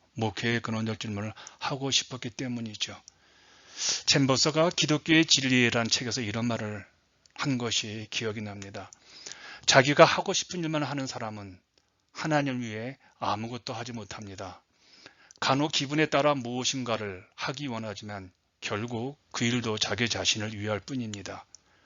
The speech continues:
그러나 하나님과 바른 관계에 있는 사람은 기분이 좋든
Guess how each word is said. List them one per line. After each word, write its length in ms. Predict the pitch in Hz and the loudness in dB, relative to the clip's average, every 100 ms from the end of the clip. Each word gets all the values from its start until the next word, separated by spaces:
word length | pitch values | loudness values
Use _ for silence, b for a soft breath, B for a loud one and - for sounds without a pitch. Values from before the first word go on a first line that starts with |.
| B B B - | B B B 0
그러나 300 | 143 143 143 | 6 10 10
하나님과 440 | 147 151 151 156 | 8 4 6 4
바른 340 | 135 139 151 151 | 6 4 4 2
관계에 420 | 139 135 131 123 | 0 0 -2 -2
있는 200 | 120 113 | -2 -6
사람은 520 | - 107 101 101 95 _ _ | -6 -8 -8 -12 -16 _ _
기분이 400 | - 123 123 127 | -6 -4 -2 -2
좋든 520 | 117 104 - 104 101 | -4 -10 -12 -12 -12